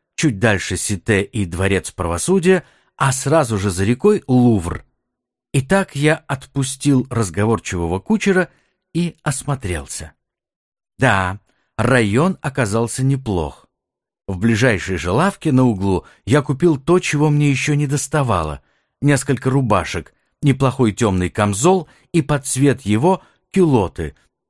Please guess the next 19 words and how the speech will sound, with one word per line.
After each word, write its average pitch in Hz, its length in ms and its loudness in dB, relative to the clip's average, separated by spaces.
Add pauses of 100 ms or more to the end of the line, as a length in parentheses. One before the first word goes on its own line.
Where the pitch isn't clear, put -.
Там 160 240 2
же 98 160 -2
переоделся, 113 840 2 (180)
выбросив 165 640 4
всё 185 220 0
старьё, 117 580 0
кроме 156 320 0
камзола. 87 760 -2 (560)
Камзол 143 480 2
я 151 140 0
спрятал 139 440 0
в 127 60 -6
саквояж, 120 680 -2 (260)
решив 127 480 2
подробно 135 540 0
исследовать 117 880 -2
его 107 280 0
чуть - 420 -2
погодя. 76 560 -4